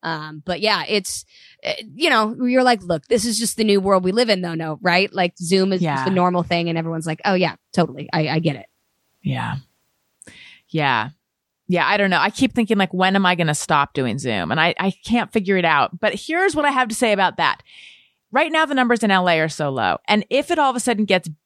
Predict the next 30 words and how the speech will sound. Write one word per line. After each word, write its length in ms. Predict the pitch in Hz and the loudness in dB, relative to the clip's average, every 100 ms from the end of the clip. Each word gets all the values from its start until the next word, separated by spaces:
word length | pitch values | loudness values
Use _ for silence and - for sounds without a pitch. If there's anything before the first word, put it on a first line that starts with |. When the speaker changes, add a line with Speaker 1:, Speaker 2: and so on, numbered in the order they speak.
| - | -2
Speaker 2:
bad 260 | 151 160 190 | 2 2 2
again, 400 | 220 254 262 226 | 0 0 2 2
which 120 | 202 | 0
I 40 | |
hope 280 | 180 247 262 | -2 -2 0
it 100 | 226 | 0
won't, 240 | 190 190 190 | 2 0 0
but 100 | 175 | -2
if 120 | 202 | -2
it 40 | |
Speaker 1:
Right. 60 | 180 | 0
Speaker 2:
does, 280 | 175 190 - | 2 2 2
I 100 | 220 | 0
am 60 | 254 | 2
going 180 | 294 262 | 0 0
to 60 | |
be 80 | 220 | -4
kicking 460 | - - 262 247 220 | -8 -8 -6 -2 0
myself 460 | 175 165 170 143 | 0 0 0 0
that 100 | - 170 | 2 0
I 40 | |
didn't 220 | 180 160 | 0 -4
take 220 | - 190 | -4 -2
advantage 460 | 190 156 165 165 156 | -2 0 0 0 0
of 120 | 156 | -4
this 220 | 151 151 | -4 0
lull 380 | 135 151 139 131 | 2 4 2 0
right 220 | 139 110 - | -6 -8 -8
now. 220 | 87 55 | -8 -4
Speaker 1:
<laughs> 60 | - | -4